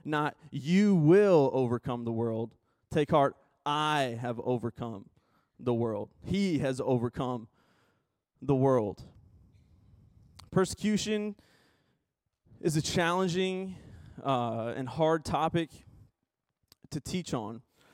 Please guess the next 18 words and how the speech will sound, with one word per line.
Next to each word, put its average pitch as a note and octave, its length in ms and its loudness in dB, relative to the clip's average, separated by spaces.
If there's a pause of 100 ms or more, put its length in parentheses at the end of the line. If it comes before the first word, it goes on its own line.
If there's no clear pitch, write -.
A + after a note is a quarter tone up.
(160)
And C#3+ 140 -6
as D3 160 0
I D#3 80 4
was, D3+ 320 0 (420)
as C#3+ 160 0
I D3+ 80 2
was C#3+ 160 2
studying E3+ 540 0
this C#3+ 180 -4
week, D3 360 -2 (300)
my D#3 160 2
eyes D#3+ 360 -2
really F3 240 4
began D#3 380 -2
to D#3+ 140 -4
open D3 400 2
to D3 200 -4
what C3+ 340 0